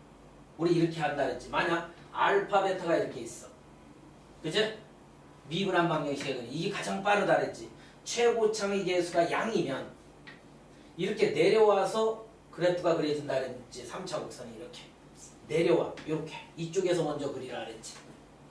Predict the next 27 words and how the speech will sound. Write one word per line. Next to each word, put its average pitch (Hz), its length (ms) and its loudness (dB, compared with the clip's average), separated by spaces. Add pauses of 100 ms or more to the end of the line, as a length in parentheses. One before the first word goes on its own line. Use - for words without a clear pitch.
(120)
맞네? 165 560 0 (440)
만약에 165 600 2
음이면, 156 600 0 (600)
A가 208 520 2
음이면 165 560 0 (320)
알파, 208 540 4
베타 214 420 2
미분한 180 500 0
방정식의 165 560 -2
근이 165 180 2
이렇게 151 240 -4
있는데 123 560 -8
음이면 170 720 0 (440)
이렇게 226 460 -4
올라가서, 160 680 2
올라간다는 190 680 2
특징이 165 400 -4
있지. - 140 -10
사 175 240 2
차도 156 300 0
그렇고 143 220 -6
삼 170 220 -2
차도 147 200 -2
그렇고 139 340 -6
이 135 180 -6
차도 127 360 -6
그렇고 - 380 -6